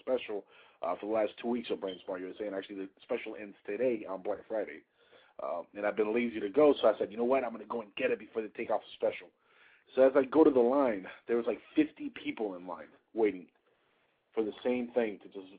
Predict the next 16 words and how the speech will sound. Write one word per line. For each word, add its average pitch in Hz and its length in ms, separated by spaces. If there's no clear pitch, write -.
buy 113 200
one 110 240
or 104 60
two 113 180
items. 107 340
Then 110 140
the 104 60
worst 127 360
part 107 200
about 104 280
it 107 60
is 104 160
the 113 100
actual 113 300
cashiers 117 480
are 87 100